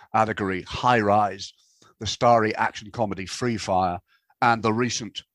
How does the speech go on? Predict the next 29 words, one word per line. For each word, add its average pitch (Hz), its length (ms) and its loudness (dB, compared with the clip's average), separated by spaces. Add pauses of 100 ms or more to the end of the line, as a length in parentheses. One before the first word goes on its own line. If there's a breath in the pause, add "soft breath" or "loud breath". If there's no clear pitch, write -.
(140)
reworking 101 640 0
of 92 160 -12
Daphne 92 400 -4
du 95 80 -12
Maurier's 85 640 -8 (400)
Rebecca 90 500 -4 (300)
for - 120 -8
Netflix. - 540 -6 (1300 soft breath)
Simon, 95 400 2 (840)
if - 140 -2
you're 254 160 2
stuck - 580 2 (280)
in 123 100 0
the 120 60 2
middle 113 360 0
of 104 60 -4
a 101 60 0
large 98 460 2
wood, 73 280 -12 (680 soft breath)
what 185 380 6 (260)
would 135 160 -8
you 127 140 -4
say 95 480 0
would 101 180 -10
be 107 120 -2
your 101 280 -2
most 101 260 -4
vital 110 600 -2 (140)
accessory? - 720 -10